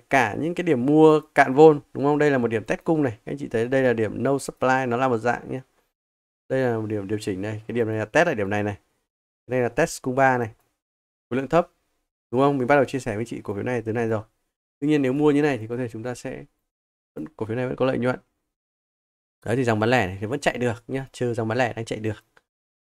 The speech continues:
Và bắt đầu có dấu hiệu chạy nước rút rồi, kể cổ pet này thôi, nhưng hôm nay điều chỉnh như mai có thể hồi thì vẫn ok, dòng bán lẻ này thì vẫn ok. Dòng bất động sản này thì, à, đang,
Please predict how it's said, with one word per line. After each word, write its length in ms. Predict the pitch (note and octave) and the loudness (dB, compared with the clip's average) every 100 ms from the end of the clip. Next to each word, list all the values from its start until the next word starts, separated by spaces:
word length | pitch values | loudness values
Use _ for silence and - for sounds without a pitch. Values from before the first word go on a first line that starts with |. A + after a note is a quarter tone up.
| _ - | _ -2
Và 160 | A2 | 2
bắt 100 | B2 | 2
đầu 140 | C#3 G#2+ | 2 0
có 120 | A2 | 0
dấu 60 | |
hiệu 100 | B2+ | -2
chạy 120 | B2+ A#2+ | -2 -2
nước 120 | C#3+ | 0
rút 160 | E3+ | 2
rồi, 120 | D3+ A#2 | 2 0
kể 100 | G2+ | -4
cổ 120 | G2 | -6
pet 260 | - D#3+ F#3 | 2 2 2
này 100 | A#2+ | 0
thôi, 220 | C3 B2+ | 0 0
nhưng 100 | B2+ | -2
hôm 40 | |
nay 160 | C3+ C3 | -2 -4
điều 120 | A2+ | -4
chỉnh 200 | A2 G2+ | -6 -10
như 80 | A2+ | -6
mai 200 | C3 B2 | -4 -4
có 60 | |
thể 120 | A#2+ A2+ | -6 -6
hồi 260 | A2+ G#2+ G#2+ | -6 -6 -8
thì 80 | |
vẫn 160 | A2+ D3 | -6 -2
ok, 380 | D3+ D3+ D3 C3 | 0 2 2 0
dòng 180 | B2 A2+ | -4 -2
bán 100 | B2+ | 0
lẻ 160 | C3 | -2
này 100 | - | -4
thì 80 | A2 | -6
vẫn 120 | A#2 | -4
ok. 160 | C#3 - C#3 B2+ _ _ _ _ _ _ _ | -4 0 0 0 _ _ _ _ _ _ _
Dòng 100 | A#2+ | 2
bất 80 | D3+ | 4
động 120 | F#3 | 4
sản 280 | - C3 G#2+ | 2 2 2
này 160 | A2 G#2+ | -4 -8
thì, 140 | - G#2 | -8 -8
à, 100 | G#2 | -6
đang, 300 | B2 B2 | -4 -6